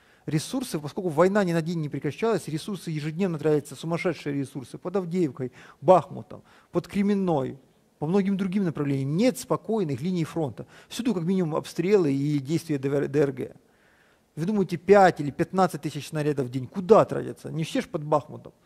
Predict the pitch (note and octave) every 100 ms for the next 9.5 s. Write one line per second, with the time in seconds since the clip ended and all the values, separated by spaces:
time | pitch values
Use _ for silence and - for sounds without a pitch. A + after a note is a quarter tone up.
0 | _ _ _ _ _ _ _ _ _ -
1 | F3+ F3+ F3 G3+ F3 E3 C#3 - - A2+
2 | - C3+ F#3 E3 D3+ - C3 A2+ A#2 A#2+
3 | F3 F#3+ D3+ B2 A#2+ - _ _ _ _
4 | D3 - G#3 G#3 F#3 F3+ - F3 E3 E3+
5 | D#3+ D#3+ C#3 E3+ F#3 - C#3+ - D#3+ B2+
6 | A#2+ A2 - - _ C3+ G#3+ A3+ D3+ D3+
7 | - F#3 E3+ D3+ D3+ D#3 E3 F#3 D3+ C3
8 | C3+ - C4 A3+ D3 C#3 B2 - E3 C#3+
9 | - - B2+ B2